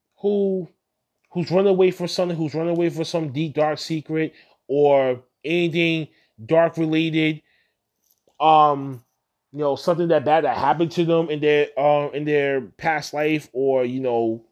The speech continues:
in the time in their life where it was, like, the darkest days and you're running away from it, and that's why you go through so, so much changes,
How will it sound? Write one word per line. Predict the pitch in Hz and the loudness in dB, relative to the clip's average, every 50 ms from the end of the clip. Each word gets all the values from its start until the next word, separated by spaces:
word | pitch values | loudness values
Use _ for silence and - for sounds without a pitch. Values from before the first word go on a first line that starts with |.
| _ _ | _ _
in | - 123 127 | -10 -6 -4
the | 127 | -4
time | 127 - 160 160 160 160 | -4 -2 -2 -2 0 2
in | 160 | 2
their | 156 151 | 2 4
life | 147 151 151 151 147 | 4 4 2 2 0
where | 139 147 147 | 0 -2 -2
it | 127 147 | 0 0
was, | 147 147 127 | -2 0 -2
like, | 151 135 120 | -2 -2 -4
the | 135 | -6
darkest | 107 131 135 143 143 135 147 131 | -4 -2 0 0 0 -2 -6 -6
days | 123 143 147 147 147 143 - | -4 -2 0 0 0 -2 -4
and | 107 123 | -6 -4
you're | 123 131 131 | -4 -4 -2
running | 127 143 147 143 135 | -2 -4 -4 -2 -2
away | 131 139 147 147 | -2 -2 -2 -4
from | 143 - 147 | -4 -6 -6
it, | 151 151 139 | -4 -4 -2
and | 123 | -2
that's | 127 123 135 139 - | -2 -2 -2 -4 -4
why | 147 147 139 139 139 139 131 - - - - _ _ | -2 -2 0 2 0 0 -2 -4 -10 -20 -20 _ _
you | - 139 | -12 -8
go | 127 147 147 139 | -2 -2 -2 0
through | 123 135 127 | -2 -4 -6
so, | - - - 170 160 156 156 156 151 151 - - | -6 -4 0 2 2 2 2 0 -4 -6 -8 -10
so | - - - 170 | -8 -4 -2 -2
much | 165 160 156 143 - - - | 0 0 -2 -2 -4 -10 -8
changes, | - 160 165 165 165 165 147 156 160 160 165 156 - - | -4 -2 0 0 0 0 0 0 0 0 -2 -4 -8 -14